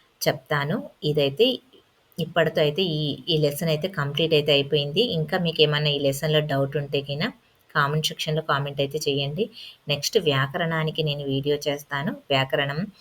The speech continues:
చూడండి. మొత్తం ఓవరాల్‌గా ఈ లెసన్‌లో మీరు నోట్ చేసుకోవాల్సిన పాయింట్స్ చెప్తున్నాను. ఫస్ట్ మీరు ఉద్దేశం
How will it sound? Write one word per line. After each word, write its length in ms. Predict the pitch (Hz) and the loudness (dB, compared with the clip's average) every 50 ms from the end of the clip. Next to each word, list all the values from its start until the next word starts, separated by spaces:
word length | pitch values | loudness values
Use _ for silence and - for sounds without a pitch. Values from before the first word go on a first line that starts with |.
| - - _ _ _ _ - - | -20 -20 _ _ _ _ -2 0
చూడండి. 340 | 147 131 135 139 139 135 - - | 0 0 0 -2 -6 -8 -6 -2
మొత్తం 320 | 160 156 156 - - 233 226 190 | -2 -2 -2 0 0 0 2 4
ఓవరాల్‌గా 560 | 156 151 151 160 175 175 175 170 175 - 175 160 | 4 4 6 4 2 2 0 0 -2 -2 0 0
ఈ 120 | 147 147 | 2 2
లెసన్‌లో 440 | 147 143 143 143 - 156 151 151 151 | 2 2 0 0 -2 -2 0 0 0
మీరు 300 | 147 147 143 143 160 240 294 - - - _ _ _ _ _ _ - | 0 0 -2 0 0 0 -2 -2 -8 -20 _ _ _ _ _ _ -4
నోట్ 280 | 156 151 151 151 151 151 | 0 2 2 2 0 0
చేసుకోవాల్సిన 640 | - 170 160 - - 160 151 147 151 - - 147 147 - | -2 -2 -2 -2 -2 0 0 0 -2 -4 -6 -6 -6 -4
పాయింట్స్ 440 | 143 139 135 135 147 156 151 - - | -4 -2 0 0 2 0 0 -2 -4
చెప్తున్నాను. 600 | - 143 135 - - - 143 143 139 143 156 214 294 - _ _ | -4 -6 -6 -6 -6 -6 -4 -4 -2 -2 -2 -4 -4 -6 _ _
ఫస్ట్ 340 | - 147 135 - - - 190 | -4 -2 -2 -2 -2 -2 -2
మీరు 320 | 180 170 165 165 160 156 160 165 - - - _ _ _ _ _ _ _ _ _ _ _ - 156 | 0 0 0 2 2 0 0 0 -6 -14 -20 _ _ _ _ _ _ _ _ _ _ _ 0 2
ఉద్దేశం 480 | 156 143 135 165 175 170 - 214 180 | 2 4 6 4 4 4 4 2 0